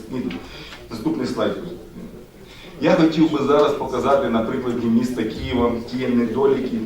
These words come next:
в роботі і або показати причини, чому це так происходить. Наприклад, в Києві ми маємо шість шкірвен-диспансерів. Із них, е, давайте зразу. Маємо десь,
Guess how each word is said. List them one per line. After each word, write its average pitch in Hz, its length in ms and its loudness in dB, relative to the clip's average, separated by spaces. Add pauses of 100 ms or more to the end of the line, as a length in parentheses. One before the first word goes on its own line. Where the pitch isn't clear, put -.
(160)
в 101 140 -4
роботі 120 480 2
і 123 400 -4
або 120 300 -2
показати 117 540 -2
причини, - 520 -4
чому 127 280 0
це 123 80 -4
так - 320 -2
происходить. 113 640 -6
Наприклад, - 460 -2 (1200)
в - 60 -4
Києві 165 280 6
ми 131 120 4
маємо 135 560 2
шість 151 500 -4
шкірвен-диспансерів. 110 1000 -2 (420)
Із 117 140 -4
них, 147 320 0 (200)
е, 110 40 -8 (1080)
давайте 92 360 -8
зразу. 95 220 -6 (2500)
Маємо 254 320 2
десь, 131 260 0